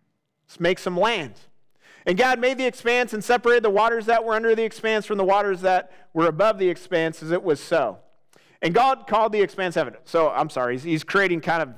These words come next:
our sense of sky here. "And there was evening and there was morning the second day. And God said, 'Let the waters under the heavens be gathered together in one place, and let the dry land appear.' Now here's land, and it was so. God called the dry land earth, and the waters that were gathered together he called seas,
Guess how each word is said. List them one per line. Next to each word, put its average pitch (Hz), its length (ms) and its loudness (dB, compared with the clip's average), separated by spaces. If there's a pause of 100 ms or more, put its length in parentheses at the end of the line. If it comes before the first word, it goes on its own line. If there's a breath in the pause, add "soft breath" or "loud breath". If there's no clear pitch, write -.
(280)
our 143 240 -2
sense 170 320 -6
of 135 100 -12
sky 139 440 -4
here. 107 320 -12 (420 soft breath)
"And 202 140 2
there 240 100 6
was 208 220 2
evening 262 320 0
and 247 120 0
there 226 120 4
was 196 120 0
morning 196 340 0
the 160 60 -2
second 175 360 -4
day. 110 220 -8 (1400 loud breath)
And 165 140 -2
God 302 220 2
said, 285 180 0
'Let 285 140 0
the 254 60 0
waters 285 380 2
under 277 180 2
the 247 120 2
heavens 262 280 0
be 226 120 -10
gathered 269 420 -2
together 254 380 0
in 226 80 -2
one 220 180 -2
place, 190 320 0
and 190 80 -6
let 196 140 -2
the 196 60 -4
dry 175 260 0
land 175 240 0
appear.' 156 440 -2 (220)
Now 131 80 -8
here's 147 240 -2
land, 180 240 0
and 139 80 -2
it 170 80 0
was 165 160 -2
so. 185 300 0 (360 soft breath)
God 202 200 0
called 226 180 0
the 208 80 -4
dry 214 240 0
land 208 280 -2 (100)
earth, 294 440 0 (320 soft breath)
and 180 80 0
the 185 80 2
waters 208 360 2
that 220 180 0
were 196 80 -2
gathered 202 340 0
together 190 300 0
he 185 80 -8
called 175 260 0
seas, 143 380 -4